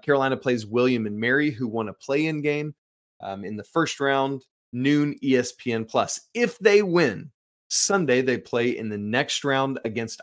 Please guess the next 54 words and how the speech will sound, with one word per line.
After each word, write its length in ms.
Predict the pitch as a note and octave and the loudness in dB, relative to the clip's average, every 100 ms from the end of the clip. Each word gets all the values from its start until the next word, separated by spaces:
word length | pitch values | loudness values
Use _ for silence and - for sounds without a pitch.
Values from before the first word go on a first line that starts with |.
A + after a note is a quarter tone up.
| - | -4
either 260 | C3 B2 | -2 -2
Rutgers 640 | G#2 A2 C3 - C#3 B2+ A#2 - | -2 0 0 -2 -4 -4 -8 -4
or 320 | A2+ A2 G2+ | -2 -2 -4
Harvard. 460 | - B2+ C3 C3 | -2 0 2 2
That'll 180 | A2 A2 | 0 -2
be 140 | G#2+ G#2 | -4 -6
noon 460 | G#2 G#2+ A2 G#2+ - | -6 -4 -2 -4 -4
on 260 | G2+ G2+ G2 | -4 -4 -6
E 140 | G#2+ | -8
S 180 | F#2+ - | -8 -10
P 200 | - - | -14 -18
N 120 | - - | -18 -20
Plus, 320 | - E3+ D#3+ | 4 6 6
so 120 | - | 0
stay 200 | A2 A#2+ | -6 -6
tuned 300 | A2 A2 F#2+ | -6 -6 -10
for 80 | - | -6
that. 280 | C3 E3 D3+ _ - - - _ | 0 2 0 _ -20 -20 -20 _
Women's 520 | A#2+ B2 C4 D#4 E3+ | 0 6 6 6 2
soccer 520 | - C3+ C#3 C3+ C3+ - | 4 4 4 0 -2 -2
versus 380 | B2 A#2+ A2+ - | -2 -2 -6 -12
Towson 580 | - D#3 F3 - F#3+ | 2 6 6 4 0
in 160 | - D3+ | 0 0
the 100 | C#3+ | 2
N 120 | C#3 | 0
C 160 | - C#3 | 2 2
A 120 | A#2+ | 2
A 40 | |
tournament. 480 | C3 C#3 C3+ C#3+ D3 _ _ _ | 0 -4 -4 -4 -6 _ _ _
That 240 | B2 A#2 - | 0 0 -2
is 220 | G#2 - | -6 -4
six 400 | - E3+ E3 - - | 0 0 -2 -8 -4
on 320 | A2+ A2 G#2 - | -4 -4 -6 -6
E 240 | B2 B2 | -2 -2
S 220 | A2 A2 | -2 -8
P 200 | - A2 | -10 -8
N 140 | F#2 F#2+ | -8 -10
Plus. 260 | - D#3+ D#3 | 0 0 2
I 80 | A2+ | -4
believe 340 | A2+ C3+ F#3 | -2 0 2
that 140 | C#3 A2 | 2 2
one's 220 | F#2+ - | -2 -6
Sunday. 380 | - G#2+ G2 G2 | -4 -4 -4 -6
I 40 | |
forgot 300 | G2+ - A2+ | -6 -6 -6
to 80 | - | -8
write 260 | G2+ F#2+ F#2 | -8 -8 -8
down 220 | G2 G2 | -14 -12
the 60 | |
day. 220 | F#2+ G#2+ A2 | -12 -12 -14
Forgive 260 | - G#2 | -12 -10
me 100 | F#2+ | -8
on 140 | F2+ F#2+ | -10 -6
that. 180 | G2 | -8